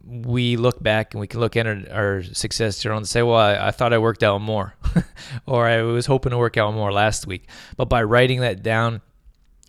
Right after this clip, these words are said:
and actually being able to see it makes so much more of a difference than what your mind, what you thought you did, or what your, where your mindset was at, or however that worked for you that day or that week or that month.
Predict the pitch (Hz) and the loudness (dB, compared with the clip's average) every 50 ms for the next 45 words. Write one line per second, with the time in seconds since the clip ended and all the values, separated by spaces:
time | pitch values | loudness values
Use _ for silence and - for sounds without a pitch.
0 | - - 120 110 110 113 117 - - 139 123 101 - 120 117 120 120 113 101 - | -10 -8 -4 0 0 0 0 0 0 -2 0 0 0 0 0 0 -2 -2 -4 -6
1 | - 110 - - - - 139 139 160 151 - - _ _ _ - _ _ _ - | -8 -6 -4 -2 -2 0 0 0 0 0 -2 -8 _ _ _ -20 _ _ _ -6
2 | 113 - - - - - 143 143 139 131 - - - 123 123 123 120 117 98 101 | -4 -2 -2 0 2 2 2 2 0 -2 -4 -4 -6 -2 0 2 2 2 0 -2
3 | - - 127 117 - - 101 92 - 104 107 107 101 - - - 101 101 98 101 | 0 0 0 0 0 -4 -6 -6 -6 -4 -2 -4 -4 -4 -4 -4 -4 -4 -4 -4
4 | 104 104 107 110 113 110 107 - - 123 - - 113 101 - - 113 107 107 98 | -2 0 0 0 -2 -4 -8 -6 -6 -6 -6 -6 -6 -8 -4 -2 0 0 0 -2
5 | - - 120 104 - - 107 107 107 104 101 98 98 104 107 104 - 110 101 101 | -4 -6 -8 -6 -2 0 0 2 2 2 0 0 0 0 -2 -2 -4 -4 -6 -6
6 | 101 110 113 113 110 110 101 98 101 104 107 110 101 - - 107 87 101 110 95 | -6 -4 -4 -2 -2 -4 -2 -2 0 0 0 -2 -2 -4 -4 -4 -4 -6 -6 -4
7 | 104 104 104 107 104 101 95 95 - - - - - - - - - - 113 104 | -2 0 0 0 0 0 -2 -2 -4 -6 -12 -20 -20 -20 -20 -16 -6 -2 0 2
8 | 110 117 113 104 110 107 101 98 98 107 107 107 104 - - - 110 104 104 104 | 4 2 2 2 0 0 0 0 0 -2 -4 -4 -6 -8 -6 -6 -4 -2 -2 -4
9 | 101 101 110 107 85 - - - 110 107 98 87 - - 110 104 101 107 107 98 | -2 -2 -2 -2 -2 -4 -4 -4 -2 -2 -2 -4 -6 -6 -4 -2 0 0 0 -2
10 | - - - 117 117 104 - - 101 101 101 98 113 104 107 104 101 - - - | -2 -4 -4 -4 -4 -4 -4 -4 -4 -4 -4 -4 -6 -6 -6 -6 -8 -8 -10 -12